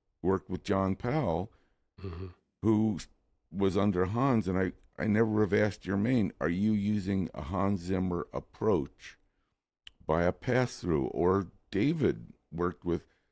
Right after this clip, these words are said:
Speaker 1: Steve Jablonsky, who worked with, and I thought, "Isn't that wonderful that Hans has
Speaker 2: Hmm.
Speaker 1: sort of done something?" And I'm sure Hans isn't alone. I think that, you know, Chris Bacon worked with James Newton Howard,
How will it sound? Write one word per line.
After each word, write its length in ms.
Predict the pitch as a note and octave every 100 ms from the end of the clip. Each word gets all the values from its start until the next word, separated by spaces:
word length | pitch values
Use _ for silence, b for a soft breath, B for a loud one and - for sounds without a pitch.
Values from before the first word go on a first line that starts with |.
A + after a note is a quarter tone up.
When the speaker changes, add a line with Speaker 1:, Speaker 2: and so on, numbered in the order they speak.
| _ _ _ _ _ _ _ _ _ _ _ _ _ _
Speaker 1:
Steve 300 | - G#2+ F#2+
Jablonsky, 560 | F#2 D#2+ A2+ B2 -
who 140 | G2 F2
worked 260 | F2 E2+
with, 140 | F#2 F2 b b b -
and 120 | G#2+
I 60 | G#2+
thought, 260 | A#2+ B2 -
"Isn't 300 | C#3+ A#3 A3
that 160 | C2
wonderful 720 | C#2 F2+ G#2+ C3+ - D#3 F#3 - - _
that 140 | F2 G2+
Hans 320 | C3+ F3+ A#2
has 260 | G#2+ F#2+
Speaker 2:
Hmm. 60 | G2
Speaker 1:
sort 180 | G2+ G2
of 220 | F2+ D2+ - _ _ _ _ _ _
done 220 | G#2 A2
something?" 400 | - G#2+ - A2+
And 120 | F2
I'm 80 | G#2+
sure 220 | G#2 C3+
Hans 300 | C3+ C3 B2
isn't 200 | A2 G2+
alone. 420 | F2+ F#2 A#2 A2+ E2+
I 80 |
think 280 | E2+ F#2 F2+
that, 200 | D#2 C#2+ - _ _ _ _ _ _ _ _ _ _ _ _ _ _ -
you 100 | F2
know, 120 | F2
Chris 280 | - A#2+ A#2+
Bacon 460 | - A#2 A#2+ F#2+ E2+
worked 260 | E2+ -
with 140 | E2+ D2
James 360 | F2+ F2 D#2+
Newton 280 | F2 D#2+ C#2+
Howard, 420 | E2+ F2 A#1+ G1+